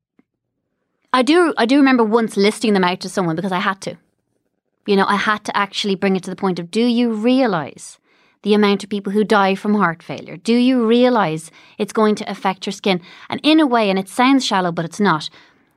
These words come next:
but it, it's, it's kind of a way in sometimes to say it's going to create premature wrinkling. It's going to create problems with your hair. It's going to create problems with fertility. It's going to cause problems.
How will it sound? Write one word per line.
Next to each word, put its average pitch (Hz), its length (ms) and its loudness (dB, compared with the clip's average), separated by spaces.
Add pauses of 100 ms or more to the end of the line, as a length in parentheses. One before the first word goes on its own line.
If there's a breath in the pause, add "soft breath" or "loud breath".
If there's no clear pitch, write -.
(100)
but 220 100 0
it, 220 160 -2
it's, 208 240 -2
it's 214 140 -6
kind 247 220 2
of 226 100 -4
a 208 100 2
way 202 320 2
in 208 160 2
sometimes 190 360 -4
to 185 60 -14
say 196 120 -4
it's 226 180 -6
going 233 220 2
to 226 80 -4
create 165 500 -6
premature 160 480 -6
wrinkling. 143 420 -12
It's 196 160 -6
going 226 260 2
to 214 80 -4
create 170 280 -6
problems 151 300 -8
with 147 140 -14
your 147 100 -10
hair. 147 240 -12
It's - 140 -8
going 220 260 2
to - 80 -14
create 170 280 -4
problems 160 340 -4
with 147 140 -10
fertility. 151 480 -10
It's - 140 -6
going 208 260 2
to 208 60 -4
cause 175 240 -2
problems. 160 320 -4